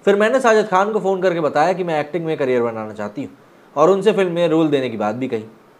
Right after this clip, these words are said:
साजिद ने फ़ोन पर एक दो बार बात करने के बाद साजिद ने कहा कि जुहू वाले फ्लैट पर मिलने आई।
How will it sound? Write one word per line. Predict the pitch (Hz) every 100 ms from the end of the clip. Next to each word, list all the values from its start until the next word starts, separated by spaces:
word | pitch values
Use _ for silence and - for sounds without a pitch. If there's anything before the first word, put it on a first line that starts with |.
| _ _ _ _ -
साजिद | 165 190 247
ने | 262
फ़ोन | 233 214
पर | 226
एक | 190 170
दो | 180
बार | 180 160
बात | 147 147
करने | 147 139
के | 127
बाद | 117 123 143 147 - -
साजिद | 147 170 185
ने | 196
कहा | 165 180
कि | 208
जुहू | 156 165
वाले | 175 151
फ्लैट | 160 147 135
पर | 120
मिलने | 104 98
आई। | 95 92